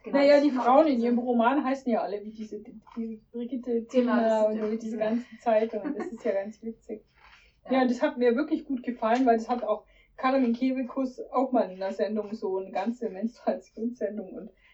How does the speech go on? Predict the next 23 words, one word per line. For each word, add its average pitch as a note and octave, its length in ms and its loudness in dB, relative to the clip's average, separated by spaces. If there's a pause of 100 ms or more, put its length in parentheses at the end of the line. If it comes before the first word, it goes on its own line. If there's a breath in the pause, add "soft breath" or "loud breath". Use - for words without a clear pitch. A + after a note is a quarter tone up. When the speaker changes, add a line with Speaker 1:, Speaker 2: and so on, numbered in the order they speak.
(160 soft breath)
Speaker 2:
wirklich - 300 -4
dieses, G#3+ 560 -12
also - 200 -4
ich - 120 -6
finde C4 240 0
es A#3+ 120 -8
schon B3 240 -4
ganz A3+ 380 -2
wichtig, G#3+ 560 -10
dass G#3 180 -6
es G#3+ 160 -16 (300 soft breath)
dieser A3 200 -2
verschämte B3 580 -2
Umgang C4 440 -4
mit F4+ 160 -20
diesem A3 260 -10
Thema, A3 580 -6 (380)
der - 100 -4
ist A3 160 -8
ja - 80 0
immer D4 240 -4
noch - 240 -6
verschämt. - 560 -16